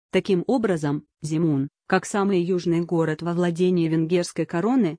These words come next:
стал местом, где была построена башня Тысячелетия на Гардаше.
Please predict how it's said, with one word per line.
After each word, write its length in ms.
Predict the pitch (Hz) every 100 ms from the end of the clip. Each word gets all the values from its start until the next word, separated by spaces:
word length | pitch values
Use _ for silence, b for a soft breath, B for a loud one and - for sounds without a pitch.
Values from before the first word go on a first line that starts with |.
| _ -
стал 340 | - 160 160
местом, 640 | 170 170 156 - 139 135 - -
где 280 | 175 185 202
была 280 | 185 196 175
построена 640 | 175 - - 175 160 175
башня 500 | 175 151 - 151 147
Тысячелетия 840 | 160 - 160 170 175 254 277 202
на 140 | 190 185
Гардаше. 520 | 180 175 175 -